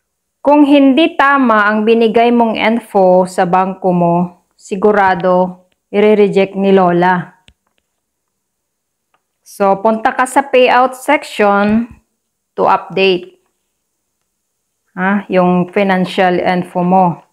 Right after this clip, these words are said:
Magbibigay ka ng ibang bank account. Yan, dahil ni-reject nga niya yung una. Magbigay ka ng iba.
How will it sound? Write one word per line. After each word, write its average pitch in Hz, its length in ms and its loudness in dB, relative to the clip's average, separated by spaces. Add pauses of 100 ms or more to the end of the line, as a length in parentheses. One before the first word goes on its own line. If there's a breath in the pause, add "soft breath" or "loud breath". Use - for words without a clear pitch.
(260)
Magbibigay 233 720 0
ka 226 80 2
ng 220 560 -2 (1600)
ibang 220 640 -2 (1200)
bank 202 320 -2
account. 196 480 -2 (1300 soft breath)
Yan, 175 400 0
dahil 190 240 0
ni-reject 202 560 0
nga 190 160 -2
niya 190 240 0
yung 175 160 -2
una. 180 560 -2 (160)
Magbigay 185 480 -2
ka 202 80 0
ng 190 240 -2
iba. 185 480 -2